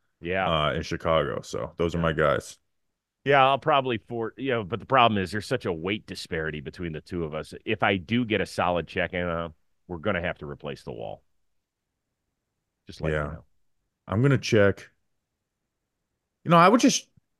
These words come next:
Speaker 2: check. I would check John Boy, right? Just go for the top
Speaker 1: Hmm.
Speaker 2: of the company. Just give him a nice
Speaker 1: Wow.
Speaker 2: check. Be like,
Speaker 1: Hmm.
Speaker 2: "Yeah, you're my boss, but this is, this is my domain."
Speaker 1: Interesting. Why not? Hit your boss day.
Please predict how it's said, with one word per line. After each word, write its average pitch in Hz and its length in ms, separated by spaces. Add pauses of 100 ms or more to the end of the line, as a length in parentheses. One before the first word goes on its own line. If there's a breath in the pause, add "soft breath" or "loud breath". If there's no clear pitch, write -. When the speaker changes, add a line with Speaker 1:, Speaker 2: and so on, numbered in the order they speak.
(200)
Speaker 2:
check. - 300 (720)
I 180 80
would 262 120
check 185 180
John 143 340
Boy, 82 220
right? 113 280
Just 131 200
go 170 140
for 165 140
the 135 80
top 107 260
Speaker 1:
Hmm. - 40
Speaker 2:
of 107 40
the 104 80
company. - 420
Just - 240
give 143 140
him 131 80
a 123 40
nice 120 180
Speaker 1:
Wow. 104 100
Speaker 2:
check. - 300 (440)
Be 101 140
like, 101 220
Speaker 1:
Hmm. 113 60
Speaker 2:
"Yeah, 127 140
you're 107 180
my 117 160
boss, 104 380
but 80 180
this 117 200
is, 87 160
this 123 200
is 95 100
my 101 240
domain." 80 500 (1040)
Speaker 1:
Interesting. 76 500 (520)
Why 135 160
not? 78 380 (1120)
Hit 123 160
your 101 100
boss 80 360
day. 67 240